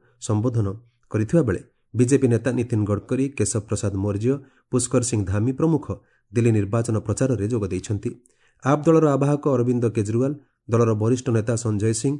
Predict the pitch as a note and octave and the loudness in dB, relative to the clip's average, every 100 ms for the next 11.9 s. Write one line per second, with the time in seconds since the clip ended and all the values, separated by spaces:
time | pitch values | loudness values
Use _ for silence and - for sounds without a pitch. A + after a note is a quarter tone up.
0 | - _ - G2+ A2+ B2 A2 A2 B2+ C#3+ | -8 _ -6 -2 0 0 0 0 0 0
1 | C#3+ C3+ C#3 A#2 G2+ A2+ G#2+ G2 G2+ A2+ | 0 0 0 -2 0 0 0 -2 -2 -4
2 | A2 G2+ G2+ A#2+ D3+ G2+ - _ _ _ | -2 -2 0 0 0 -2 -8 _ _ _
3 | G2+ A2+ B2+ A2+ G2 G2+ F#2+ - F#2+ A2 | -2 0 0 -2 -2 -6 -6 -6 -4 -6
4 | - _ _ - C#3 C3+ C#3 C3+ C3 C#3 | -8 _ _ 0 6 6 6 6 6 4
5 | - A#2+ A2+ B2+ - A2+ G2+ - C3 G#2+ | 2 2 2 0 0 -2 -2 -4 -4 -2
6 | G#2 G#2+ G#2+ A#2+ C#3+ - _ _ G#2+ A2+ | 0 0 0 0 -4 -8 _ _ 0 4
7 | D3+ D3+ D3+ B2 A#2+ B2 C#3 A2 A2+ A2 | 4 2 2 2 2 2 2 2 -2 0
8 | A2+ A#2+ A#2+ G2 - _ - B2 A#2 A#2 | -2 -2 -4 -12 -14 _ -2 0 4 4
9 | A2 G2+ G2 - B2+ C#3 D#3+ - _ - | 4 2 -2 0 4 4 0 -8 _ 4
10 | C3 C3 B2+ A2 A2+ B2+ D3 - _ - | 4 6 2 2 2 0 -2 -8 _ 0
11 | G#2 G#2+ A#2+ C#3+ E3 - _ - G#2+ | 2 4 4 4 2 -4 _ -2 -2